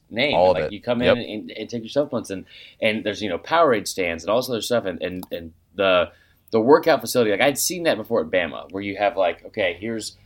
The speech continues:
Speaker 1: here's the smoothie place, like, right next to, like, the, the weight room, right? Um, I'd seen that before, but there's just other stuff that, like, that was in there. The, the, the, after watching the Mississippi State L S U game from a week before,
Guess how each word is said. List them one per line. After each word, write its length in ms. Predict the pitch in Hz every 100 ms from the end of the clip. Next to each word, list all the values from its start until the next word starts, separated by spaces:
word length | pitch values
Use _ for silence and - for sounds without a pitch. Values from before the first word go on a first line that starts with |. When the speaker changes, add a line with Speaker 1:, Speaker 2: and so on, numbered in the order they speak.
| _
Speaker 1:
here's 240 | - 139 131
the 60 |
smoothie 600 | 131 - 127 113 110 107 - _
place, 340 | 107 104 104
like, 280 | 92 85 _ _ -
right 320 | 95 110 107
next 360 | 104 101 - -
to, 100 | 85
like, 240 | 87 80
the, 300 | 90 80 78 -
the 100 | 92
weight 280 | 87 87 -
room, 160 | 60 - - _ _ - -
right? 380 | 101 95 98 - -
Um, 320 | 98 90 80
I'd 160 | 92 107
seen 160 | - 120
that 80 | 101
before, 280 | - 98
but 140 | - 98
there's 180 | 135 123
just 140 | 117
other 180 | 113 120
stuff 320 | - 98 87
that, 120 | 90
like, 180 | 87 87
that 140 | 95 87
was 120 | 87
in 120 | 95
there. 360 | 90 87 85 - _ _ _ _
The, 340 | 127 135 139 -
the, 60 | 131
the, 300 | 135 143 123 - -
after 300 | 143 - 190
watching 560 | 135 135 147 139 127 117 _ _ -
the 100 | 101
Mississippi 460 | 110 123 123 127 123
State 440 | - 104 101 - _ _ _ _
L 140 | 82 104
S 140 | 104
U 100 | 104
game 240 | 90 87 80
from 120 | 85
a 40 |
week 180 | 80 107
before, 520 | 123 120 98 76 73